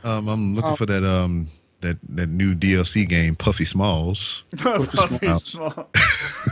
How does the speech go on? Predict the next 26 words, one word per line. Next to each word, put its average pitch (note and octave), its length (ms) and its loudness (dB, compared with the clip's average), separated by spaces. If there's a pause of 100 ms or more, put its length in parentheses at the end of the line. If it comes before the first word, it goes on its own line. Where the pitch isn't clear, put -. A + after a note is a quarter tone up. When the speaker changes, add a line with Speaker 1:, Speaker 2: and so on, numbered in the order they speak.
(600)
Speaker 2:
Puffy E3+ 180 -2
Speaker 3:
Dude, F3+ 100 0
I - 20 2
say F#3 40 0
a F#3+ 40 0
Speaker 2:
Smalls. C3 360 2
Speaker 3:
lot B2+ 300 0
of B2 80 -8
shit. - 360 -10
I - 120 -6
Speaker 2:
It D#3+ 60 2
Speaker 3:
say E3 60 4
Speaker 2:
is D3+ 100 0
Speaker 3:
a F#3+ 40 -4
lot - 80 -2
Speaker 2:
P. G#3 60 4
Speaker 3:
of G#3 60 2
dumb C3+ 100 -4
Speaker 2:
Diddy, G3 260 2
Speaker 3:
shit. G3+ 260 -10 (360)
Speaker 2:
P. G#3 180 2
Diddy F#3 280 2
and D3 200 0
Biggie E3 240 2
Smalls D3+ 540 2
rapping C#3+ 680 0